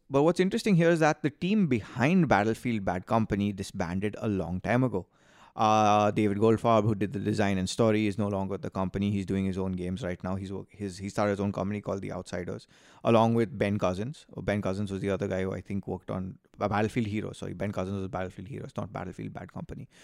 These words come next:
But point is, uh, a lot of the devs who worked on the first two games are not at E A anymore. Uh,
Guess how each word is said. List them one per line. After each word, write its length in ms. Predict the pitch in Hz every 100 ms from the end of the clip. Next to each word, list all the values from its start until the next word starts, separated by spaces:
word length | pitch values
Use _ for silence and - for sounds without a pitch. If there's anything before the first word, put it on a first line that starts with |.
| - - 127
But 120 | 123
point 200 | 135 147
is, 180 | 160 143
uh, 380 | - 127 123 120 -
a 40 |
lot 200 | 135 165
of 60 | 190
the 60 | 151
devs 520 | 113 120 113 - -
who 160 | 123
worked 240 | 117 117 131
on 120 | 117
the 200 | 117 117
first 280 | - 117 -
two 80 | 117
games 240 | 107 107
are 80 | 107
not 200 | 107 107
at 100 | 98
E 280 | 101 101 95
A 40 |
anymore. 400 | 87 90 87 - _ _ _ _ _ _
Uh, 340 | - 117 110